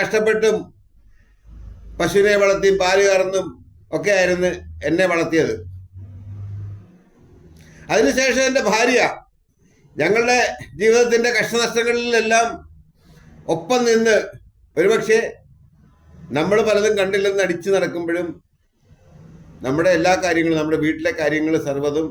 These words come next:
നോക്കി നമ്മുടെ മക്കളെ വളർത്തി ഒരു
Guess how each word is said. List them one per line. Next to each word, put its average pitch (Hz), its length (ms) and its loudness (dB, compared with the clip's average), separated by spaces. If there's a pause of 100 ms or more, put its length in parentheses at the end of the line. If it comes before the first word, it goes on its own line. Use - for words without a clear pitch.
നോക്കി 127 320 -4 (380)
നമ്മുടെ 151 280 0
മക്കളെ 151 340 0 (100)
വളർത്തി 135 380 -2 (540)
ഒരു 151 140 2